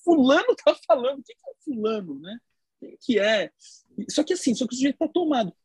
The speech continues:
Só que isso, é claro que a gente pode examinar e ampliar a partir de uma ideia arquetípica, e que a gente pode até pensar que há uma espécie de identificação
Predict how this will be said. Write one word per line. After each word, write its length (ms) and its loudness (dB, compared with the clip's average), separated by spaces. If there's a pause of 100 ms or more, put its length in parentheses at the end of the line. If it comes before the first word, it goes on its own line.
Só 160 -4
que 380 2
isso, 340 -2
é 80 0
claro 300 -2
que 80 0
a 40 0
gente 100 -10
pode 220 -4
examinar 680 -2
e 60 -2
ampliar 340 2
a 40 2
partir 300 -2
de 80 -8
uma 100 -6
ideia 220 2
arquetípica, 760 -2 (240)
e 80 6
que 120 4
a 60 6
gente 180 0
pode 200 2
até 200 2
pensar 460 0
que 240 0
há 80 6
uma 140 0
espécie 340 -2
de 80 -2
identificação 960 -2